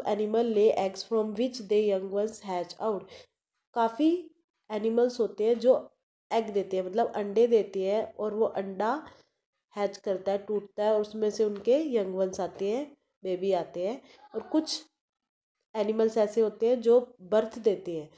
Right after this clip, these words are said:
जो बर्थ देते हैं उनको हम बोलते हैं मैमल्स। जो अपने बेबी को बर्थ देते हैं, जैसे ह्यूमंस होते हैं और कुछ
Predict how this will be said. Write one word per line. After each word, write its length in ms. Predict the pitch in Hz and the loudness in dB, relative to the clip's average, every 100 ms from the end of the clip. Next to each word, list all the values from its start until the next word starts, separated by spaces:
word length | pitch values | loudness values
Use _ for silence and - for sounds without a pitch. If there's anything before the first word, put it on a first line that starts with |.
| _ _ 190 | _ _ 2
जो 140 | 233 | 4
बर्थ 260 | 220 226 220 | 6 4 4
देते 320 | 240 240 240 | 4 6 4
हैं 80 | 240 | 4
उनको 320 | 220 214 226 | 0 -2 -4
हम 200 | 220 220 | -2 0
बोलते 260 | 208 202 240 | 0 0 0
हैं 60 | |
मैमल्स। 680 | 226 185 175 156 135 - - _ _ _ _ _ - | 0 -2 -4 -8 -10 -14 -20 _ _ _ _ _ -2
जो 100 | 220 | -2
अपने 320 | 214 214 226 | 0 4 4
बेबी 480 | 208 165 190 190 196 | 4 -2 0 2 0
को 200 | 196 220 | 2 2
बर्थ 360 | 190 202 202 202 | 4 2 0 -2
देते 400 | 196 190 190 185 | -2 0 -4 -4
हैं, 360 | 196 240 294 _ _ _ _ - | -4 -4 -6 _ _ _ _ -10
जैसे 300 | 202 202 214 | -6 -2 -2
ह्यूमंस 680 | 202 208 185 190 233 269 - _ _ _ - | 0 0 0 2 0 -2 -12 _ _ _ -10
होते 240 | 185 190 | -10 -6
हैं 260 | 190 226 269 _ _ _ - | -4 -4 -6 _ _ _ -12
और 60 | 196 | -8
कुछ 280 | - 233 | -4 -4